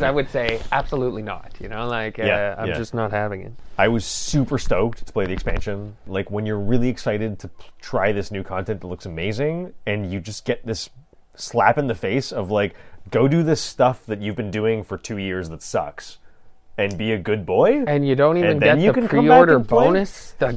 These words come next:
Speaker 2: gun, what?
Speaker 1: But
Speaker 2: What?
Speaker 1: that, I mean, the, it really is, I mean, a pre-order bonus,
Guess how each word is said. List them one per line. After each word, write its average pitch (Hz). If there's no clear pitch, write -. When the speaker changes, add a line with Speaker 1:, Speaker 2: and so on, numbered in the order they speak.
Speaker 2:
gun, 208
what? 233
Speaker 1:
But 226
Speaker 2:
What? 233
Speaker 1:
that, 202
I -
mean, 170
the, 175
it 180
really 190
is, 190
I 156
mean, 147
a 117
pre-order 165
bonus, 131